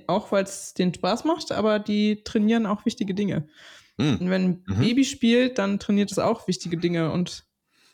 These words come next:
Speaker 1: wenn wir spielen, üben wir auch. Auch wenn's nicht
Speaker 2: Ja,
Speaker 1: der
Speaker 2: das, das ist halt gleich dieses klassische
Speaker 1: Zweck ist.
Speaker 2: Gerangel oder so, ne? So sich raufen, ja, das ist so. Das, das, das kann man auch bei kleinen Jungs feststellen,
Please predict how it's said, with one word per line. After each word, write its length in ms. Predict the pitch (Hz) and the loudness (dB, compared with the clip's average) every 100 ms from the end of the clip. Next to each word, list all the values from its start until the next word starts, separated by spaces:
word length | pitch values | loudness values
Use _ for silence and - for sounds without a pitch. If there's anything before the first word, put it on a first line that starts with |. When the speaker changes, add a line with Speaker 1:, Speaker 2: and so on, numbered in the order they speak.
| _ _ _ _ _ _ - | _ _ _ _ _ _ -6
Speaker 1:
wenn 360 | 170 180 180 170 | -2 2 2 4
wir 180 | 175 185 | 2 2
spielen, 640 | - 214 220 233 240 277 _ _ _ - | 0 2 2 2 -2 -6 _ _ _ 0
üben 240 | 202 185 | 4 4
wir 140 | 175 - | 2 0
auch. 280 | 165 - - _ _ _ _ _ _ _ _ _ _ _ _ _ _ _ _ - | -2 -4 -18 _ _ _ _ _ _ _ _ _ _ _ _ _ _ _ _ -6
Auch 180 | 156 165 | -4 0
wenn's 240 | 180 180 | -2 0
nicht 200 | 196 - | -2 0
Speaker 2:
Ja, 80 | 180 | 0
Speaker 1:
der 60 | 180 | 0
Speaker 2:
das, 120 | - | 0
das 280 | 127 117 139 | 0 2 2
ist 60 | 156 | 2
halt 140 | 139 | 2
gleich 120 | 127 | 0
dieses 200 | 120 113 | 0 -2
klassische 400 | - 143 - 120 | -2 -2 0 -2
Speaker 1:
Zweck 180 | 98 - | -2 -4
ist. 120 | 90 95 - 107 | -4 -4 -6 -6
Speaker 2:
Gerangel 540 | 98 110 107 139 135 92 | -2 -2 0 2 2 2
oder 220 | 87 85 | 0 -2
so, 200 | 76 64 | -4 -4
ne? 300 | 76 160 220 - | -2 -2 -2 -8
So 340 | - 85 78 - _ | -12 -8 -10 -12 _
sich 320 | - 92 - 113 | -10 -8 -4 -2
raufen, 440 | 127 160 95 78 | 0 0 -2 -6
ja, 160 | - 113 | -8 -8
das 180 | - - | -8 -10
ist 120 | 92 | -8
so. 300 | 78 78 80 _ _ - - - - _ | -8 -8 -10 _ _ -20 -20 -20 -20 _
Das, 220 | - - | -10 -8
das, 200 | - 104 | -6 -6
das 300 | - 113 120 | -2 -2 -2
kann 100 | - | 0
man 80 | 135 | 0
auch 120 | 95 | 0
bei 120 | 107 90 | -2 -4
kleinen 300 | - 98 98 | -2 0 2
Jungs 380 | 123 147 - - | 2 2 -2 -6
feststellen, 760 | - 98 - - 95 131 196 | -4 -2 0 0 0 0 -4